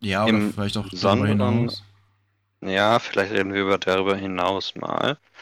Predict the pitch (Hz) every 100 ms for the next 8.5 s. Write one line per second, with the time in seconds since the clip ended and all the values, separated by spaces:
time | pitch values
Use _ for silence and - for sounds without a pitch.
0 | - _ - 101 101 - - - 98 -
1 | - - 110 117 156 _ _ _ - _
2 | _ _ _ _ 113 - 131 131 123 120
3 | 135 135 117 104 - - - - - -
4 | 110 113 - 127 120 113 - 104 104 107
5 | - _ - - - _ - 113 127 123
6 | 120 - 113 110 110 104 - _ - 113
7 | 107 113 123 117 - 120 120 113 101 90
8 | 87 95 107 -